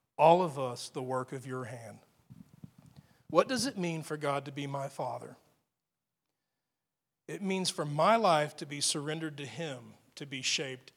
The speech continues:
in the way that He would shape it. This is a real challenge for our culture. Our culture would love to flip the script on this verse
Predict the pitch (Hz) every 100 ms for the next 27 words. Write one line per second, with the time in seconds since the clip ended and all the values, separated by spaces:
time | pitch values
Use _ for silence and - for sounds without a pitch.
0 | - 143 139 131 127 123 123 139 127 -
1 | 156 135 127 - 120 113 - - _ _
2 | _ _ _ _ _ _ _ _ _ _
3 | _ _ _ 165 180 233 190 196 190 180
4 | - 175 165 147 - 151 139 135 156 139
5 | - 185 240 _ _ _ _ _ _ _
6 | _ _ _ _ _ 160 170 190 214 208
7 | 196 175 160 170 208 190 226 - 190 185
8 | - 160 - 170 165 156 143 135 - 139
9 | 127 117 - -